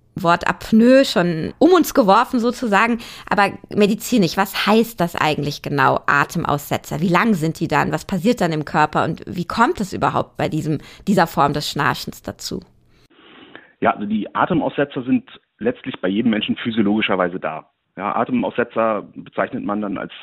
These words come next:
Speaker 2: direkten Atemstillstand von mindestens zehn Sekunden und, äh, die sind aber verteilt über eine Nacht bei jedem Menschen mehr oder weniger physiologisch, also normal. Es darf bloß einen gewissen Grenzwert nicht überschreiten, also es dürfen nicht zu viele Atemaussetzer werden, weil dann,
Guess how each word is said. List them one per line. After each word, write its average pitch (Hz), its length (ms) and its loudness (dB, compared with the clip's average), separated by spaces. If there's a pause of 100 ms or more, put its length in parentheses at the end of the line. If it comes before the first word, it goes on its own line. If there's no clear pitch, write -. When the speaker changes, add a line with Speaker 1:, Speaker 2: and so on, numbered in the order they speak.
Speaker 2:
direkten - 540 -10
Atemstillstand 123 800 -2
von 104 140 0
mindestens 120 320 -2 (160)
zehn 120 180 0
Sekunden 165 500 -2 (600)
und, - 360 2
äh, 110 200 4
die 107 140 -4
sind 127 140 4
aber 113 200 2
verteilt 123 420 -2
über 113 160 -2
eine 95 160 -4
Nacht - 460 -6 (180)
bei 95 100 -4
jedem 101 220 -6
Menschen 98 460 -4
mehr 98 180 0
oder 95 160 0
weniger 95 260 0
physiologisch, 90 540 -4
also 95 180 -4
normal. 85 520 -8 (400)
Es - 140 -16
darf - 180 2
bloß 123 180 -2
einen 107 300 0
gewissen 110 420 -2
Grenzwert 110 500 2
nicht - 280 -4
überschreiten, 107 560 -2
also 92 160 -4
es - 100 -14
dürfen 120 240 -2
nicht 110 140 -6
zu - 120 -16
viele 110 240 0
Atemaussetzer - 640 -12
werden, 78 320 -10
weil 87 140 -4
dann, 101 320 -2